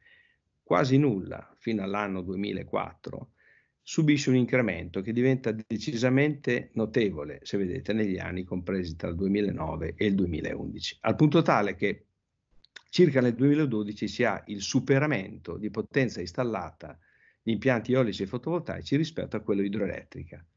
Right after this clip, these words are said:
Sono tutte e due fonti di tipo rinnovabile, quelle associate a questo tipo di impianti,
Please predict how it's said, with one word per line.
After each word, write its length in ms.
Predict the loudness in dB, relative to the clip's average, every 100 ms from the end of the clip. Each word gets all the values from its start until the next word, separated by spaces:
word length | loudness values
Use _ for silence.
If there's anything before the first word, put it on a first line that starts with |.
| _ _
Sono 380 | -8 -2 -2 -2
tutte 500 | 0 0 0 -2 -2
e 160 | -2 4
due 240 | 6 6
fonti 580 | 4 0 0 -2 -8 -10
di 200 | -12 -6
tipo 320 | 0 0 0
rinnovabile, 880 | 4 6 8 4 0 0 0 0 -4 _ _ _ _ -20 -20 -12
quelle 260 | -6 -4 -4
associate 440 | -6 -2 -2 -4
a 60 | -8
questo 240 | -6 -2
tipo 240 | 0 0
di 60 | 4
impianti, 680 | 4 4 2 0 -2 -2